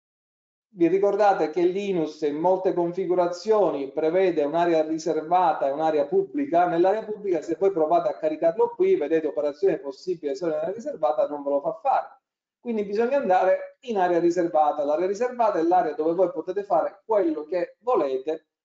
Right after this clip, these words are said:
senza correre il rischio che alcun altro soggetto che non abbia la vostra user e password possa andarci a mettere il naso. Andiamo a caricare questo bilancio. Come si carica il bilancio? Elabora analisi, carica bilanci, oppure se avete voglia, nella pagina, potete andare a recuperare la pagina, no,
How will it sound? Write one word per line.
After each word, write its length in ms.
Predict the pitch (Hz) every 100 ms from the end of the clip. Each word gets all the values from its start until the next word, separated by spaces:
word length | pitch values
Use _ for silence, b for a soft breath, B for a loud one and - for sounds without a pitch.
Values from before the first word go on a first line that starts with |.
| _
senza 800 | _ - 214 196 - 165 147 -
correre 400 | - 190 175 240
il 60 | 226
rischio 360 | 156 151 - 156
che 360 | 160 - - _
alcun 360 | 175 175 190
altro 460 | 190 190 185 165 156
soggetto 680 | 170 170 165 190 175 - 135
che 100 | 160
non 160 | 156 180
abbia 280 | 180 143
la 80 | 139
vostra 320 | 156 165 -
user 360 | 156 190 180 190
e 120 | 240
password 640 | - 131 135 - 143 143 151
possa 280 | 165 151
andarci 260 | 156 151 156
a 60 | 147
mettere 380 | 143 135 143
il 100 | 139
naso. 340 | 135 123 120 _ _ _ _ _ _ _ _ _ -
Andiamo 320 | 269 254 269
a 60 | 277
caricare 400 | 220 202 208 202
questo 260 | 190 208
bilancio. 540 | 175 185 170 160 165 175
Come 180 | 233 240
si 140 | 214
carica 280 | 208 196 185
il 80 | 175
bilancio? 680 | 175 170 147 147 165 160
Elabora 420 | 175 160 165 175 180
analisi, 500 | 196 214 180 165 147
carica 340 | 160 156 -
bilanci, 720 | 233 277 180 170 170 202 214
oppure 840 | - 202 - 247 196 165 156 - _
se 160 | _ 175
avete 460 | 160 196 190 185
voglia, 560 | 160 175 165 165 202 214
nella 220 | 180 156
pagina, 400 | 151 170 170 160
potete 200 | 156 156
andare 220 | 170 175
a 20 | 170
recuperare 360 | 170 180 185
la 120 | 156
pagina, 520 | - 165 160 156 147 143
no, 380 | 156 156 -